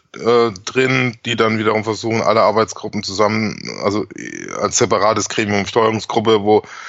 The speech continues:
über die verschiedenen Arbeitsgruppen hinweg berichtet wird. Ja.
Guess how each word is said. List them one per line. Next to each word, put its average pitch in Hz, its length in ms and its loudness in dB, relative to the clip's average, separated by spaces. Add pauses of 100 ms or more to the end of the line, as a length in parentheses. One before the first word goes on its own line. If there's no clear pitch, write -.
(180)
über 107 240 2
die 104 160 2
verschiedenen 107 480 0
Arbeitsgruppen 101 640 0
hinweg 95 340 0
berichtet 82 460 -4
wird. 73 260 -4 (380)
Ja. 71 140 -10